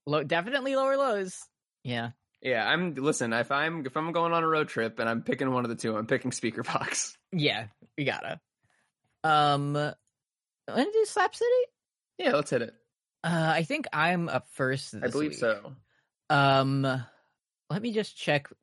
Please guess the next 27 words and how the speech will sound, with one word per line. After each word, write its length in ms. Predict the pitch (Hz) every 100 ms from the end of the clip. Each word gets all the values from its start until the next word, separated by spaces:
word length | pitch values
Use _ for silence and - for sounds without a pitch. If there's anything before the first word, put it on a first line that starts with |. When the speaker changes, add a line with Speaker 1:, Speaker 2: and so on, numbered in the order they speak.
| -
Speaker 1:
to 60 |
see 120 | 147 156
if 120 | 143
my 160 | 147 -
information 720 | 143 135 135 117 117 120 117
is 140 | 104 110
correct 340 | 113 92 117
on 100 | 92
this 180 | 80 73
one. 100 | -
Speaker 2:
Sure. 340 | 120 113 117 - _ _ _ _ _ -
Speaker 1:
Uh, 40 |
Speaker 2:
I'm 200 | 139 135
telling 160 | 127 131
you, 60 |
Speaker 1:
yeah. 60 | 113
Speaker 2:
it's 140 | - -
been 60 | -
a 20 |
hard 260 | 156 160 147
two 140 | 156
weeks 240 | 139 135 -
for 120 | 117
Slap 280 | - 110 104
City. 440 | - 113 - 131 - -
<laughs> 140 | -
Speaker 1:
I've, 340 | 175 208 202